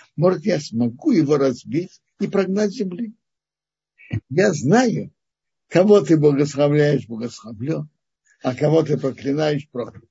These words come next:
То есть, видите, какими путями Ба-, Билам, Барак и Билам идут действовать? Путём проклятия. Война тёмными путями.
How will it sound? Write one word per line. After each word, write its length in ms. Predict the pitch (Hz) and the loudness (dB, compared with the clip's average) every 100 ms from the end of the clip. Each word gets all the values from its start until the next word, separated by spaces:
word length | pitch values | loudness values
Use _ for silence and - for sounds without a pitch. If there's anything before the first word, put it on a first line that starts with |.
| _ _ _ _ _ _ | _ _ _ _ _ _
То 80 | 160 | -2
есть, 140 | 160 | -2
видите, 440 | 202 285 165 123 117 _ | 0 -2 -2 -6 -18 _
какими 420 | 151 151 233 190 | -8 -2 0 0
путями 480 | - 170 147 175 180 | -2 -6 -2 -2 -2
Ба-, 320 | 131 143 127 _ _ - | -2 -2 -4 _ _ -2
Билам, 560 | 143 143 160 160 147 _ _ _ _ | 0 2 -2 -6 -12 _ _ _ _
Барак 400 | 120 143 160 160 | -4 0 0 -2
и 60 | 156 | -6
Билам 440 | 139 131 139 139 | -4 -4 -4 -6
идут 240 | 135 127 123 | -6 -6 -8
действовать? 600 | 120 110 - 135 147 147 _ _ _ _ _ _ _ _ _ _ _ _ _ _ _ _ _ _ _ - | -8 -10 -12 -16 -16 -18 _ _ _ _ _ _ _ _ _ _ _ _ _ _ _ _ _ _ _ -6
Путём 360 | 156 147 180 | -6 -2 -6
проклятия. 540 | - - 101 90 _ _ _ _ _ _ _ _ _ _ _ _ _ _ _ _ _ _ _ _ - _ _ _ 107 - _ _ _ | -6 -18 -18 -20 _ _ _ _ _ _ _ _ _ _ _ _ _ _ _ _ _ _ _ _ -20 _ _ _ -18 -18 _ _ _
Война 640 | 143 170 147 120 127 156 _ _ _ _ _ _ _ | 0 2 0 -2 -8 -14 _ _ _ _ _ _ _
тёмными 540 | 190 180 170 165 170 | 2 2 -2 -2 -4
путями. 680 | 151 165 151 170 160 180 226 | -4 -6 -6 -6 -6 -10 -18